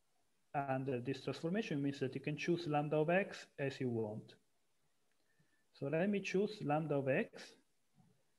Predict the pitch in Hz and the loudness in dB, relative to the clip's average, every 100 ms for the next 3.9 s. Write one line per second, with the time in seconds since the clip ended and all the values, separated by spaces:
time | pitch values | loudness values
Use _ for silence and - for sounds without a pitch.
0 | _ _ _ _ _ _ _ - - 143 | _ _ _ _ _ _ _ -20 -8 -2
1 | 143 151 147 151 151 151 139 135 - 139 | 0 0 0 -2 2 2 2 -2 -4 -4
2 | 135 151 - 160 170 - 156 131 - 165 | -2 -4 -4 -4 -4 -4 -2 -2 -2 -2
3 | 139 135 143 151 165 175 226 - - | -2 -2 -2 0 2 4 2 0 -14